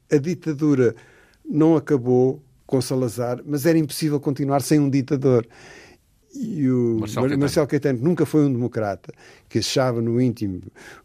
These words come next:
Speaker 1: temos os depoimentos de F-, Freitas do Amaral, que o conheceu bem, que achava também que ele nunca foi um demo-, democrata, não, não era o sistema que ele via que fosse viável para Portugal, mas ele não era um ditador, não preenche-, o fato de ditador ele não conseguia, não vestia bem.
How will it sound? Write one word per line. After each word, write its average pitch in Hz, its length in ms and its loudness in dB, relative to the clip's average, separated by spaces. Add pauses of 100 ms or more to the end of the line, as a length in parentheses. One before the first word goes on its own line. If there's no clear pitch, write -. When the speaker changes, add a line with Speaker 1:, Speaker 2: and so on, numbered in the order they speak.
(220)
Speaker 1:
temos 101 260 -6
os 101 80 -8
depoimentos 107 600 -2
de 117 60 -12
F-, 98 480 -10
Freitas 104 360 -6
do 104 60 -4
Amaral, 107 260 0
que - 120 -12
o 87 40 -10
conheceu 104 400 -2
bem, 110 140 2
que 104 100 -8
achava 101 420 -2 (520)
também 104 220 2
que 123 100 -2
ele 120 80 4
nunca 127 200 4
foi 113 200 0
um - 20 -2
demo-, 101 300 -6
democrata, 95 580 -4
não, 92 220 -6 (240)
não 101 160 -4
era 104 140 -4
o 92 40 -6
sistema 113 440 -2
que - 100 -8
ele 98 100 -6
via 101 260 -6
que - 80 -20
fosse - 280 -8
viável 107 220 -4
para - 120 -14
Portugal, 113 420 -4 (440)
mas 131 300 2
ele 165 280 2 (640)
não 180 240 4
era 170 180 2
um 147 80 -2
ditador, 110 560 -6
não 131 220 2
preenche-, 147 600 -2
o 139 120 -6
fato 151 400 -4
de 135 120 -2
ditador 135 460 4
ele 131 120 4
não 139 120 2
conseguia, 139 360 -2
não 135 140 4
vestia 127 420 2
bem. 104 280 -2